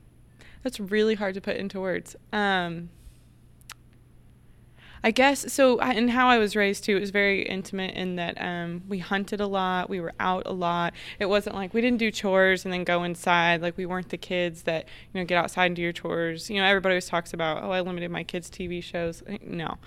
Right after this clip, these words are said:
We were always, always out there, always a part of it. Um, it's my home.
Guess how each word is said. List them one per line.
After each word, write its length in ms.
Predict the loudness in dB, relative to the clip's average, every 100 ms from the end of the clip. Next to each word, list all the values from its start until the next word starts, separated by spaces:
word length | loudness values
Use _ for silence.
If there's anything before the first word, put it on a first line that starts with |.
| -20 -20 -2
We 100 | 0
were 160 | 0 2
always, 580 | 4 4 2 -2 -6 -14 -6
always 380 | -2 -2 -2 -4
out 220 | -8 -8
there, 280 | -8 -8 -6
always 320 | -2 0 -2 -6
a 60 |
part 240 | -6 -4 -2
of 80 |
it. 160 | -2 -6 -10 -20 -16 -6
Um, 520 | -4 -2 -2 -6 -10 -16 -20 -20 -20 -20 -20 -20 -20 -8 -2
it's 120 | 0
my 120 | 0
home. 540 | -2 -2 0 0 -2